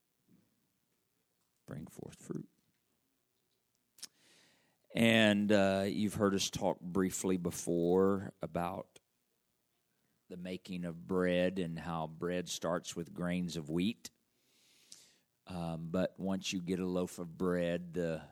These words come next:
individual grains of wheat are no longer identifiable because they have been taken, they have been threshed, they have been sifted, they have been winnowed,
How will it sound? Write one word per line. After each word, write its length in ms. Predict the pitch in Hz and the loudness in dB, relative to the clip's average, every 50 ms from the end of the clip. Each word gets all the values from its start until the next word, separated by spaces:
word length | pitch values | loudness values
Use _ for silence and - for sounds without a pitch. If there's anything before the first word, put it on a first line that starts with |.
| - - _ _ _ | -20 -20 _ _ _
individual 500 | 98 98 95 92 90 90 82 92 92 87 | -6 -6 -4 -4 -4 -4 -4 -2 -4 -4
grains 500 | 82 80 90 90 90 92 95 95 85 85 | -4 -4 -2 0 0 2 2 0 0 -2
of 120 | 87 76 | -4 -2
wheat 340 | 85 90 92 95 101 98 - - | 0 2 2 2 2 -2 -4 -8
are 100 | 90 85 | -8 -6
no 180 | 85 87 85 85 | -4 -4 -6 -6
longer 480 | 82 87 87 90 90 87 90 85 - | -6 -6 -8 -8 -6 -4 -4 -4 -4
identifiable 1000 | - 82 87 80 85 87 82 82 - - 90 82 82 82 80 76 71 73 73 80 | -6 -6 -6 -4 -4 -4 -4 -6 -6 -4 -4 -2 -2 -2 -4 -6 -8 -10 -10 -10
because 320 | 85 85 - - 95 82 78 | -10 -12 -10 -10 -10 -10 -8
they 100 | 82 78 | -8 -10
have 120 | 82 78 | -10 -10
been 140 | 78 82 85 | -10 -12 -10
taken, 480 | - - 98 85 80 - 98 90 90 85 | -6 -4 -4 -4 -4 -6 -8 -10 -8 -8
they 120 | 82 80 | -8 -8
have 160 | 80 85 73 | -8 -10 -10
been 240 | - 78 78 78 78 - | -10 -10 -12 -12 -12 -14
threshed, 680 | - 98 92 90 87 90 90 - - - - _ - - | -10 -6 -2 -2 0 0 -2 -2 -6 -8 -10 _ -14 -12
they 160 | 80 80 82 | -10 -10 -10
have 180 | 80 82 76 - | -10 -12 -14 -12
been 160 | - 78 82 | -12 -10 -6
sifted, 600 | - - - - 104 - - - 85 82 80 76 | -4 -4 -2 -2 -4 -6 -8 -8 -8 -8 -8 -8
they 120 | 80 80 | -8 -8
have 200 | 80 85 78 73 | -8 -10 -10 -10
been 240 | 82 80 80 78 80 | -12 -12 -10 -10 -8
winnowed, 520 | 87 92 90 87 85 85 85 87 85 80 | -6 -6 -6 -4 -4 -4 -4 -4 -4 -8